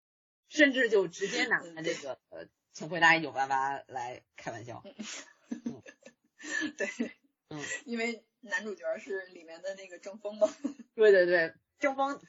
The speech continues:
Speaker 1: 自己都把郑峰说出来了。
Speaker 2: 啊，对，对，对，对。
Speaker 1: 嗯。
Speaker 2: 哎，这个感觉就挺奇妙的。
Speaker 1: 嗯，所以我在想这个，呃，李秉宪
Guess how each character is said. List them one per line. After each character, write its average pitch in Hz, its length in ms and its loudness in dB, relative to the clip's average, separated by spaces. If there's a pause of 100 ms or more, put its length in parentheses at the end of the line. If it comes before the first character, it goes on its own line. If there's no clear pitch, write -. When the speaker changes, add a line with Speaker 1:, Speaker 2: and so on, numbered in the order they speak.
(440)
Speaker 1:
自 320 160 2
己 311 140 -4
都 311 140 -2
把 254 160 4
郑 190 160 -6
峰 196 160 -8
说 202 160 -4
出 196 140 -10
来 101 180 -10
了。 - 140 -20 (400)
Speaker 2:
啊， - 140 -8 (180)
对， 311 180 2
对， 311 140 -8
对， 294 120 -14 (100)
对。 277 100 -10 (140)
Speaker 1:
嗯。 170 240 -14 (920)
Speaker 2:
哎， 190 260 -16
这 262 120 -10
个 233 100 -8
感 - 200 -12
觉 196 120 -18
就 196 100 -20 (120)
挺 - 180 -20
奇 - 140 -16
妙 196 220 -10
的。 247 80 -12 (400)
Speaker 1:
嗯， 214 400 -2 (220)
所 320 200 2
以 262 160 4
我 180 180 4
在 294 140 4
想 160 320 -2
这 208 180 2
个， 127 600 -2
呃， 107 200 -16 (100)
李 226 100 -6
秉 214 160 -4
宪 226 340 0